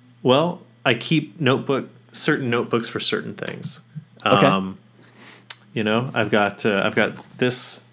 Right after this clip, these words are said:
Speaker 1: notebook that has all of the notes for the current script that I'm writing. Um, this notebook is our top fives notebook, and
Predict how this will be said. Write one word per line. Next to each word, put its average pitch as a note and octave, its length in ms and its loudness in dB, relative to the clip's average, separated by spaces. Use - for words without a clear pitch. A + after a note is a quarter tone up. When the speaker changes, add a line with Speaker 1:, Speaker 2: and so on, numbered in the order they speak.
Speaker 1:
notebook B2+ 580 -2
that A2 320 2
has A2+ 380 2
all A#2 360 2
of A2 140 -2
the A2+ 60 0
notes G#2+ 340 -2
for G#2 220 -2
the G2 180 -6
current A2 340 -4
script - 300 -2
that G2+ 100 -4
I'm G2 140 -4
writing. G#2 320 -2
Um, G#2 600 2
this A2+ 260 0
notebook A#2+ 480 0
is G2+ 640 -2
our A2 100 2
top B2+ 300 -2
fives F3+ 280 -2
notebook, - 480 -8
and A2 220 0